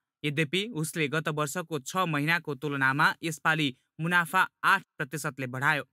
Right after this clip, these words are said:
चौधवटा ब्याङ्कले एक अर्ब रुपैयाँभन्दा बढी मुनाफा कमाउँदा,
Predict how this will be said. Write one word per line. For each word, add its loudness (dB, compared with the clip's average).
चौधवटा 2
ब्याङ्कले -2
एक -2
अर्ब -2
रुपैयाँभन्दा 0
बढी 0
मुनाफा 0
कमाउँदा, 0